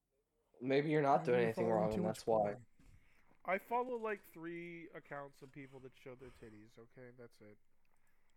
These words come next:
Speaker 1: Yeah, I mean, three's
Speaker 2: That's,
Speaker 1: all you
Speaker 2: that's
Speaker 1: need,
Speaker 2: all you
Speaker 1: though.
Speaker 2: need. <laughs>
Speaker 3: I guess. Uh, also, I gotta go to the Little Gamers room. I'll be right back, but again.
Speaker 1: All right.
Speaker 2: For sure.
Speaker 1: Uh, would we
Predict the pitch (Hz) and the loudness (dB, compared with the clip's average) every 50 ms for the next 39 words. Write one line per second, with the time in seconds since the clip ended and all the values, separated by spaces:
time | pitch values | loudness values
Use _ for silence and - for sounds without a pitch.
0 | _ - - - - - - - - - - - - - - 113 117 113 117 123 | _ -20 -20 -20 -20 -20 -20 -20 -20 -20 -20 -20 -20 -10 -4 0 2 4 6 6
1 | 127 131 117 113 107 - 139 135 131 127 123 120 117 113 - 120 120 127 123 - | 6 6 4 4 2 0 0 0 0 0 0 -2 -2 -2 -2 0 2 2 4 4
2 | 127 127 127 120 117 113 110 117 - - - - - - - 92 104 101 - 143 | 6 6 6 4 2 0 0 0 0 0 0 0 -2 -2 -2 -2 -4 -4 -6 -8
3 | - - 254 262 - - 311 - 349 - - 156 165 165 156 147 135 131 123 127 | -8 -6 -6 -6 -6 -6 -6 -6 -6 -6 -6 -8 -10 -8 -6 -6 -6 -6 -6 -10
4 | - - - - - - _ _ _ _ - - - - 147 147 - - 160 185 | -14 -20 -20 -20 -20 -20 _ _ _ _ -20 -16 -10 -8 -8 -8 -6 -4 -6 -6
5 | 185 - 208 190 185 170 156 156 151 165 156 160 151 151 151 147 147 139 139 135 | -4 -6 -8 -8 -8 -8 -8 -8 -6 -6 -6 -6 -6 -6 -8 -8 -8 -8 -10 -10
6 | 135 135 127 127 139 135 123 123 123 117 113 110 - - 127 113 113 120 120 123 | -10 -12 -14 -14 -14 -14 -14 -14 -16 -18 -20 -20 -20 -20 -20 -18 -16 -14 -14 -14
7 | 131 131 123 120 117 117 - 113 110 113 113 - - - 135 - 127 123 - 117 | -14 -14 -14 -14 -14 -16 -16 -18 -18 -18 -20 -20 -20 -20 -20 -20 -20 -20 -20 -20
8 | 113 117 117 - - _ - - - - - - - 101 101 107 - 156 139 - | -20 -20 -20 -20 -20 _ -20 -20 -20 -20 -20 -12 -8 -8 -8 -8 -8 -12 -16 -18
9 | - - - - - - - - - - - - - - - - _ _ _ - | -20 -20 -20 -20 -20 -20 -20 -2 0 0 0 0 -4 -20 -20 -20 _ _ _ 2
10 | - 127 127 120 117 113 110 110 - - - - - - - - _ - - - | 6 6 8 8 8 8 6 4 2 -2 -10 -20 -20 -20 -20 -20 _ -20 -20 -20
11 | - - - _ - 123 131 135 143 139 139 139 135 131 | -20 -20 -20 _ -4 -2 2 4 6 6 8 6 6 4